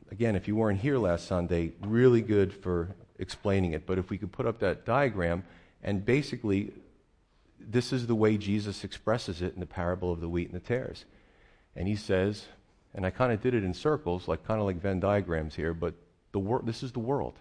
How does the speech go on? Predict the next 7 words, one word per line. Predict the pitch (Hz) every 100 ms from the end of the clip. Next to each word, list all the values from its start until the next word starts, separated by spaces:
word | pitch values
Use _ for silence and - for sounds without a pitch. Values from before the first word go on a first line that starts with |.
| _ _ _ _ _ _ _ _
right? | 92 101
This | 104 107
is |
creation. | 104 110 98 95 - - -
Human | - 101 104 95
beings | 98 98 85 80 - - _ -
live | 90 90 90 73 -